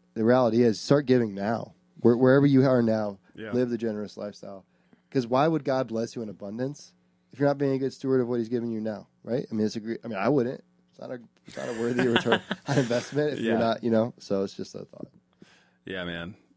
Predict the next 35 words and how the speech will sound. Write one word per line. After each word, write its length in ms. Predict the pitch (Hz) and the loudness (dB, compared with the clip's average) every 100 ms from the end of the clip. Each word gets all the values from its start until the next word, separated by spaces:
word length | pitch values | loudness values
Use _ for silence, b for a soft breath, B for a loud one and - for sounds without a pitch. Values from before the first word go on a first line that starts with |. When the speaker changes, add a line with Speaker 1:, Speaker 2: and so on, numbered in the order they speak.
| _ 104 | _ -12
Speaker 2:
That's 160 | 98 | -12
so 180 | - 98 | -10 -10
good. 240 | 90 87 | -8 -8
And, 300 | 87 123 120 - | -6 -6 -8 -8
and 80 | 113 | -8
because 260 | 110 120 110 | -6 -4 -4
at 100 | 101 | -6
the 100 | 98 | -6
end 120 | 104 | -6
of 60 | 101 | -6
the 80 | 92 | -6
day, 420 | 95 98 95 90 b b b b b b _ _ _ | -6 -6 -6 -8 b b b b b b _ _ _
both 460 | 98 101 110 113 95 | -20 -6 -4 -2 -4
of 140 | 85 | -6
these, 360 | 67 65 71 - | -8 -12 -12 -10
whether 240 | 92 90 | -8 -10
it's 180 | 87 - | -12 -14
being 260 | - 95 85 | -14 -12 -12
generous 480 | 92 92 90 - | -12 -10 -10 -12
with 160 | 95 92 | -14 -12
our 180 | 87 85 87 - _ _ _ _ - 82 - - | -12 -12 -16 -20 _ _ _ _ -20 -20 -20 -16
resources, 880 | 95 98 - 101 95 - 98 90 - | -12 -12 -10 -8 -8 -8 -8 -10 -12
with 100 | 107 | -12
our 120 | 85 | -12
time, 680 | - - 98 95 92 92 92 | -12 -12 -10 -8 -8 -8 -10
with 200 | 90 - | -10 -12
our 360 | 87 85 85 85 107 | -10 -10 -12 -14 -16
bod-, 320 | 92 87 90 85 | -12 -10 -10 -12
you 100 | 95 | -12
know, 220 | 85 82 - b b b b | -12 -12 -18 b b b b
Speaker 1:
Our 100 | 131 | -8
forgiveness. 540 | 120 110 104 107 110 - | 0 2 4 2 0 -2
Speaker 2:
with 180 | 117 107 | -6 -4
our 80 | |
f-, 120 | 101 | -6